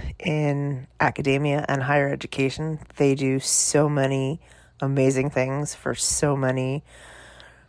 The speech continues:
deserving students. Um, the resources that they offer, um, are,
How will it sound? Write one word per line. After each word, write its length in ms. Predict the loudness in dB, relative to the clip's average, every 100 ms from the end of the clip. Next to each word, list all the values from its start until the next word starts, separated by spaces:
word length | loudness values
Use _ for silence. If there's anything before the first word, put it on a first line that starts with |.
| _ -6
deserving 720 | -2 2 4 6 4 2 -4 -6
students. 800 | -2 0 0 0 -4 -8 -10 -10 -12 -20 -20 -20 _ -20 -20 -4
Um, 580 | 0 2 2 -2 -6 -2
the 180 | -2 0
resources 1040 | 0 0 0 0 0 0 -2 -2 -6 -10 -14 0
that 240 | 2 2
they 480 | 2 2 2 -4 -8 -2
offer, 640 | 0 0 0 -2 0 -4 -10 _ _ _ _ _ -14 -2
um, 420 | -2 -2 -6 -8 -14 _ _ _ _ _ _ -20 -20 _ -20 -10 0
are, 160 | 0